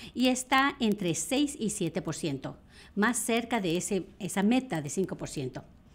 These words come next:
En nuestra siguiente gráfica vemos las hospitalizaciones día tras día.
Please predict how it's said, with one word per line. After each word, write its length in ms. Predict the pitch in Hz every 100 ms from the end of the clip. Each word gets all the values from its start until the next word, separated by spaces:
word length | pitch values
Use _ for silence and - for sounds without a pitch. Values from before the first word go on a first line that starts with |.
| - - - -
En 160 | 277
nuestra 220 | 277 269 302
siguiente 320 | 302 302 311
gráfica 420 | 269 277 320 302
vemos 320 | 233 196 202
las 160 | 196 -
hospitalizaciones 1200 | 165 165 151 147 147 139 - - 247 233 226 196
día 260 | 190 180
tras 240 | 175 143 135
día. 280 | 151 135